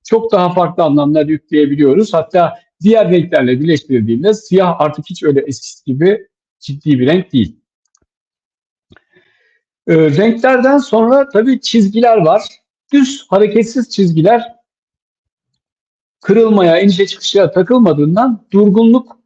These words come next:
ve durulma, yerleşme etkisi verir. Fotoğraflarda çok sayıda, çok farklı şekilde, e, çizgi kullanabilirsiniz. Yani herhangi bir yerdeki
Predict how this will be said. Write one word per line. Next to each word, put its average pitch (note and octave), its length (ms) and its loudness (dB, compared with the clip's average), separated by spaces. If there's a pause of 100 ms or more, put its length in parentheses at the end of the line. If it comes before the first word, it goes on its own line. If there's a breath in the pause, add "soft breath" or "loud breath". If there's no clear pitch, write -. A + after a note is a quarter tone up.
ve A#3 400 0
durulma, G3+ 600 2
yerleşme F#3 500 0
etkisi - 360 -6
verir. F#3 280 0 (540)
Fotoğraflarda A#3+ 1040 0 (680)
çok - 340 -4
sayıda, D#3 600 0
çok - 360 -6
farklı E3+ 560 -4
şekilde, D#3 840 -2 (300)
e, D#3+ 280 2
çizgi G3+ 420 0
kullanabilirsiniz. D#3 960 0
Yani D3 180 0
herhangi D#3 640 0
bir D3+ 60 0
yerdeki C#3 760 0